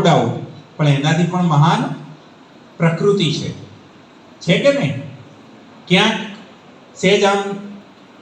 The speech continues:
ભલે તો આપણે બધા હલી જઈએ છીએ. એ અભ્યાસ નિયમિત રીતે શિક્ષકો દ્વારા વિદ્યાર્થીઓને અને વિદ્યાર્થીઓ પોતાની જાતે અભ્યાસ કરતા થાય.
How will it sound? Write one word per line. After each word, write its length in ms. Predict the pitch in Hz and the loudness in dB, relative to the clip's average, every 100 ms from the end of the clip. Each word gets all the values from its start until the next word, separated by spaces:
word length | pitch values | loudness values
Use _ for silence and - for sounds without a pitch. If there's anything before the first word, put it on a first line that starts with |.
| - | -4
ભલે 260 | 139 151 190 208 | 2 4 4 2
તો 80 | |
આપણે 300 | 196 180 202 | 2 2 0
બધા 240 | 202 202 185 | 0 2 4
હલી 180 | 180 175 | 4 4
જઈએ 260 | 175 151 131 | 4 4 2
છીએ. 280 | 117 107 95 - - - - - - - - - - _ _ _ _ - - - - - - | -2 -6 -8 -10 -16 -20 -20 -20 -20 -20 -20 -20 -20 _ _ _ _ -12 -10 -12 -18 -20 -8
એ 120 | 165 147 | -2 0
અભ્યાસ 500 | - - 165 202 - - - 135 | -2 -2 0 0 -4 -12 -16 -4
નિયમિત 520 | 147 170 - 214 214 | 0 2 2 2 0
રીતે 380 | 190 175 - 180 151 - - - - - - - - - - - | -2 -4 -2 -2 -2 -4 -14 -20 -20 -20 -20 -20 -20 -20 -16 -4
શિક્ષકો 500 | 160 160 185 165 180 | -4 -2 -4 -4 -4
દ્વારા 340 | 170 165 170 139 | 0 0 0 -2
વિદ્યાર્થીઓને 800 | - 156 202 208 233 247 247 160 - - - | 0 2 2 0 -2 -2 -4 -6 -6 -14 -6
અને 160 | 143 147 | 0 2
વિદ્યાર્થીઓ 640 | 139 139 170 180 180 185 180 156 | 0 0 0 0 0 -2 -2 -2
પોતાની 500 | 151 160 165 170 131 | -2 0 0 -2 -2
જાતે 340 | 117 123 175 151 - - - - - - - - - - - - - - | -4 -4 -4 -6 -8 -16 -20 -20 -20 -20 -20 -20 -20 -20 -20 -20 -20 -12
અભ્યાસ 500 | 120 120 151 151 - | -4 2 4 2 -2
કરતા 360 | 131 120 120 | -6 -6 -8
થાય. 280 | 110 104 95 | -8 -10 -14